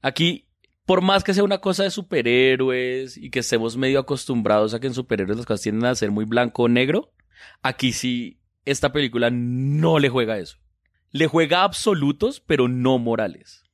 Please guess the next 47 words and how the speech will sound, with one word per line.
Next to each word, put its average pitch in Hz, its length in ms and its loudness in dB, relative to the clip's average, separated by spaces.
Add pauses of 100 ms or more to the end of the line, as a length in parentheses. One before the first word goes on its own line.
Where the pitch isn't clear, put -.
(380)
Y 127 100 2
esa 120 120 2
es 110 60 -6
una 123 180 2
vaina 113 320 0
que 123 100 -8
me 113 80 -12
pareció 104 480 -8 (440)
tesa 117 280 0
y 120 40 -2
un 113 80 -8
poco 107 240 -10
frita. - 400 -14 (600)
O - 40 -20
sea, 139 100 2
como 135 160 -2
que, 127 360 -2 (420)
sin 185 380 0
entrar 151 320 0
en 151 80 -4
detalles, 156 500 -2
uno 127 240 0
ve 135 100 2
la 147 120 2
película 135 300 -2
y - 20 -2
uno 127 120 -4
termina 117 280 -4
la 127 120 -6
película 131 360 -6 (400)
y 156 180 2
es 127 220 2
difícil 151 520 -4
decir 135 320 -4
como 135 280 -4
que 123 440 0
al 131 120 0
final 117 260 -2
qué 120 100 2
es 113 120 0
lo 120 80 4
bueno 117 240 2
y 113 40 -6
qué 113 100 -6
es 107 60 -6
lo 110 80 -2
malo 87 320 -10